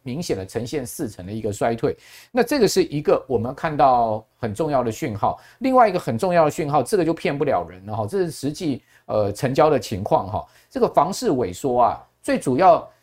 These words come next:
呃，第一批受灾户是什么？就是豪宅嘛哈，因为大家想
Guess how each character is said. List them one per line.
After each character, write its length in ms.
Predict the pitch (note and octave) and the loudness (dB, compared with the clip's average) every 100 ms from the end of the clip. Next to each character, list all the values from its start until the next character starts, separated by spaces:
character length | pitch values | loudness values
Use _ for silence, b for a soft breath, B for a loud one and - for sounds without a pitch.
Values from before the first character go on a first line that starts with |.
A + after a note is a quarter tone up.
| B | B
呃， 180 | - - | -4 -4
第 240 | A#3 A3 A3 | -2 -2 -2
一 40 | |
批 220 | - G3 | -2 -6
受 320 | G3+ G#3+ D#3+ | 0 4 4
灾 260 | C3+ D#3+ D#3 | 4 4 4
户 200 | D#3 B2+ | 0 -6
是 120 | C3+ | -6
什 160 | A#2 D#2 | -8 -10
么？ 60 | - | -8
就 160 | - A3+ | 0 2
是 80 | A3 | 2
豪 320 | - G2+ D3+ | 0 0 0
宅 240 | B2 D2 - | -2 -4 -8
嘛 180 | G#2 C2+ | -12 -8
哈， 180 | A#2 F3 | -8 -2
因 40 | |
为 120 | A#3 | 0
大 120 | A#3 A#3 | 4 4
家 60 | |
想 180 | A3+ | 2